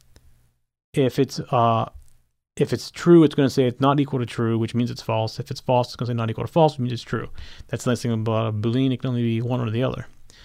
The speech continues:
I'm also gonna reset our peak value back to zero, so I'm sure that the peak value, last one, is gone. And you see right here, I was printing out, uh, the button press. This was what my debug code was, and I need to get rid of that now.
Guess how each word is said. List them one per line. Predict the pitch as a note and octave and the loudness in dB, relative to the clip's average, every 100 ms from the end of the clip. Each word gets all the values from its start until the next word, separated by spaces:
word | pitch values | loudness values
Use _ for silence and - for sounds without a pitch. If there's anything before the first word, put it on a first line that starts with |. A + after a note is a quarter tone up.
| - - _ _ - | -20 -20 _ _ -4
I'm | B2 | 4
also | D#3+ - F3+ | 4 6 4
gonna | E3+ | 4
reset | D3+ D#3 | 2 2
our | B2+ | 0
peak | - E3 | 0 -2
value | C3 C3+ C#3 | 0 2 2
back | B2+ B2+ - | 0 -2 -2
to | |
zero, | B2 A#2+ C#3+ F#3 | -2 0 0 0
so | - | 0
I'm | A2+ A2+ | 0 0
sure | - - F3 F3+ F3 | -6 -2 0 2 2
that | D#3 | -2
the | |
peak | - D3+ | -4 -2
value, | C#3 B2 B2 B2 | 2 2 2 0
last | C3 C3 C#3 | 0 0 -2
one, | A#2+ A#2 A#2+ | -4 -4 -4
is | A#2+ - | -6 -4
gone. | A2+ A2 C#3+ E3+ - - - - | -4 -2 -2 -4 -12 -20 -20 -8
And | B2 | -6
you | A#2 | -4
see | C3 | -2
right | A#2+ A#2 | -2 0
here, | A#2+ | -2
I | A#2 | -2
was | A#2+ | -4
printing | - A#2+ A#2+ | -4 -4 -2
out, | A2+ A2 - - - - | -4 -6 -10 -20 -16 -8
uh, | B2 A2+ A#2 | -6 -6 -6
the | C#3+ | -6
button | B2 B2 C#3 | 0 0 0
press. | - C#3 D#3 | -4 -4 -4
This | C#3+ - | -6 -6
was | B2+ | -6
what | A2+ | -4
my | A2+ B2+ - | -6 -8 -12
debug | - D3 C3 B2+ | -6 -2 -2 -4
code | - D3 C#3+ | -2 -2 0
was, | C#3 C3+ C#3 - - - - - | -2 -2 -4 -10 -14 -14 -14 -8
and | A#2+ A#1 A#1 | -6 -6 -6
I | |
need | - - | -6 -6
to | |
get | - | -6
rid | C#3+ | -4
of | |
that | B2+ C3 D#3+ | -4 -6 -4
now. | D#3 F#3 | -2 -2